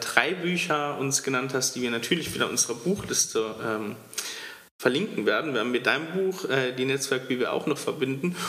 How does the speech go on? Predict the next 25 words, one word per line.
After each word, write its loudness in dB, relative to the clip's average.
Und 0
du 0
wirst 2
abschließen 0
mit 0
einem 0
kleinen 2
Abschnitt 0
aus 2
deinem -4
Buch. -2
Und -2
dann 4
bedanke 2
ich -6
mich 2
jetzt 2
schon 0
mal, 2
aber 0
sag 0
doch 0
bitte 2
erstmal 0
deine 0